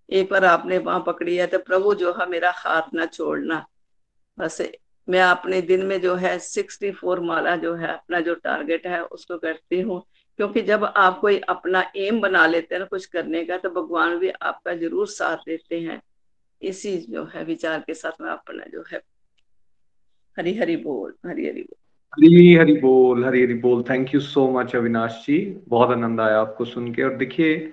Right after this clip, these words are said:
Speaker 2: कोई ज्यादा पुरानी बात नहीं है, ये तीन चार साल पहले की बात कर रहे हैं अविनाश जी, जब वो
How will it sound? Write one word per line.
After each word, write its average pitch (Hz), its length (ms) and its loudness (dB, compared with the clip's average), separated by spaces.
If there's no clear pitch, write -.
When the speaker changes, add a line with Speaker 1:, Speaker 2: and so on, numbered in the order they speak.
Speaker 2:
कोई 147 80 4
ज्यादा 147 320 8
पुरानी 180 380 2
बात 175 360 -2
नहीं 160 180 -6
है, 220 180 -4
ये 156 140 -2
तीन 160 280 -6
चार 170 200 0
साल 151 320 -2
पहले 151 320 -2
की 151 140 -10
बात 127 340 -6
कर 120 100 -6
रहे 135 180 -10
हैं 185 80 -6
अविनाश 170 500 -4
जी, 143 80 -6
जब 123 280 -8
वो 135 340 -4